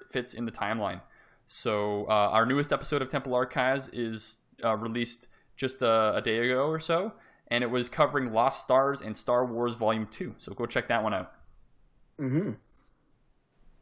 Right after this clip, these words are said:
Speaker 1: All right, now that we're into the news segment, we have one thing for board games and R P Gs. So, Noma, do you mind taking that one away?
Speaker 2: Mm-hmm.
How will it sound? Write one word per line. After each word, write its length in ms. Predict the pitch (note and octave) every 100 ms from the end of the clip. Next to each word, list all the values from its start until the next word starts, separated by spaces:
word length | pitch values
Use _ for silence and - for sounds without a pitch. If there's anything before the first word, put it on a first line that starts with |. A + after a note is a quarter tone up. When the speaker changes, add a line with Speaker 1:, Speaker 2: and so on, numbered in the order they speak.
| _ A2
Speaker 1:
All 140 | D3+
right, 380 | D3 B2 C3+ -
now 180 | B2+ D3+
that 100 | G3+
we're 200 | F#3 F#3+
into 340 | F#3+ E3 F3
the 100 | E3+
news 380 | D3 A#2 C#3+ D#3+
segment, 400 | - D3+ F3+ F3+
we 80 | C3
have 380 | C3 B2+ B2+ A#2+
one 300 | A#2 D#3+ G3
thing 200 | F#3+ F3+
for 120 | D#3+
board 340 | C3+ C#3+ D3
games 200 | C#3+ C#3+
and 80 | C3+
R 120 | B2+
P 120 | C3 B2
Gs. 400 | A2+ A#2+ F3+ -
So, 540 | - G#3 G3+ C3 G2 -
Noma, 220 | C#3+ F3 A2
do 340 | - - -
you 20 |
mind 200 | C#3+ C#3+
taking 180 | D#3 C#3+
that 160 | C#3+ C#3+
one 100 | D3+
away? 220 | E3+ F#3 - _ _ - _ _ _ -
Speaker 2:
Mm-hmm. 360 | C3+ F3 G#3+